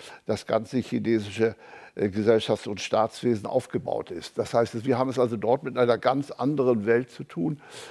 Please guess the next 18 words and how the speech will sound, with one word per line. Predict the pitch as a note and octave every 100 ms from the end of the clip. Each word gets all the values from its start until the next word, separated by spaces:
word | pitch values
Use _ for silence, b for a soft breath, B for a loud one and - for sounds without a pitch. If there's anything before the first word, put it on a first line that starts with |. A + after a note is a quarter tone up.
| B B
äh, | A#2+
die | A2 C3
also | A#2+ C3 A#2
in | G#2+
diesem | A2 B2+ C#3+
Sinne | A#2+ C#3+ C3 -
also | B2 A#2+ B2+
einen | A2+ G#2+
radikalen, | G#2+ A#2+ C#3+ D#3 - B2 A#2+ A#2+ A#2+ A2 F#2+ B B B B B
äh, | A#2 A#2 A#2+ A2+ A2+ B2 A#2+
Individualismus, | C3 C3+ B2+ A2+ G#2+ A#2 C#3+ D3 C#3+ -
den | - B2 A#2
sie | A#2+
in | F#2+ A#2
die | A2
Menschen-, | A#2+ A#2 - B2+
europäischen | - A#2+ G#2 G2+ C#3+ C#3+ - A#2 - B B B
Menschenrechte | A#2+ A#2+ B2 A2 A2+ G#2+ - A2+